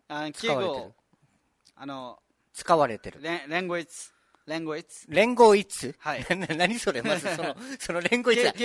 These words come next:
Speaker 1: 敬語は何でしょうか？
Speaker 2: あのさ、俺にさ、解釈すると、
Speaker 1: はい。
Speaker 2: あの、<laughs> 言うときに、英語で言うのやめて。俺、
Speaker 1: <laughs>
Speaker 2: 英語知らんし。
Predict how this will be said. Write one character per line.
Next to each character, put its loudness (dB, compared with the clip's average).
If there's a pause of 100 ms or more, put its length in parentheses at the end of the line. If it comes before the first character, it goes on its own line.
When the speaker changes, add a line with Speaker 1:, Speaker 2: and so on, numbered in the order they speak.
Speaker 1:
敬 -2
語 0
は 0
何 6
で 0
し 0
ょ 2
う -12
か？ -14
Speaker 2:
あ -12
の -18
さ、 -20
俺 2
に -4
さ、 0 (180)
解 6
釈 -4
す -8
る -2
と、 -14
Speaker 1:
は -8
い。 -6
Speaker 2:
あ -4
の、 -4 (100)
<laughs> -2
言 -2
う -10
と -10
き -8
に、 -6
英 2
語 2
で -8
言 0
う 0
の 0
や -2
め -2
て。 -8
俺、 4
Speaker 1:
<laughs> 6
Speaker 2:
英 6
語 2
知 -12
ら 4
ん -6
し。 -14